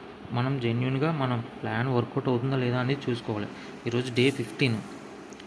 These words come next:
So, ఫిఫ్టీన్ డేస్‌లో మనకి ఫ్రైడే ఈరోజు. So, టూ వీక్స్ అయితే కంప్లీట్ అయింది. So, టూ వీక్స్‌లో నేను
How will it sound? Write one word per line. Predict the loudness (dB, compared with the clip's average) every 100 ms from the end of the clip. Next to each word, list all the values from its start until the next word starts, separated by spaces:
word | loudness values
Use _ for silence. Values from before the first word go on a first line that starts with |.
| -18 -10
So, | -8
ఫిఫ్టీన్ | -4 -6 -2 -2 0
డేస్‌లో | 0 0 -2 -2 -2 -8 -14 -16 -16 -16 -16 -14 -14 -14 -16 -16 -10
మనకి | -6 -6 -4
ఫ్రైడే | 2 4 6 4
ఈరోజు. | 4 4 4 2 0 -6 -14 -14
So, | -6 -2 2
టూ | 4
వీక్స్ | 6 4 2
అయితే | -2 0
కంప్లీట్ | 0 0 0 2
అయింది. | 2 0
So, | 0 -2
టూ | 0 2
వీక్స్‌లో | 4 2 0 0
నేను | 0 2 2